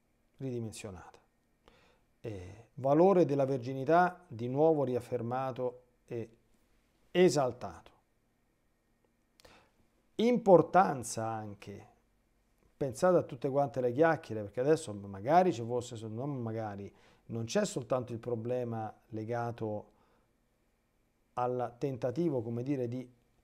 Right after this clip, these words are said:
gradualmente portare dentro la Chiesa ad una normalizzazione perfino degli atti omosessuali, quindi <laughs> a-, a-, non soltanto de-, cioè, ma c'è anche il problema connesso, sapete, ci sono delle spinte da parte di chi vorrebbe abolire il celibato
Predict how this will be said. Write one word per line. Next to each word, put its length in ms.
gradualmente 680
portare 500
dentro 260
la 140
Chiesa 300
ad 80
una 120
normalizzazione 1200
perfino 480
degli 200
atti 260
omosessuali, 720
quindi 180
<laughs> 40
a-, 180
a-, 160
non 180
soltanto 460
de-, 160
cioè, 160
ma 500
c'è 140
anche 160
il 60
problema 400
connesso, 800
sapete, 300
ci 220
sono 300
delle 200
spinte 540
da 120
parte 260
di 100
chi 140
vorrebbe 420
abolire 360
il 40
celibato 800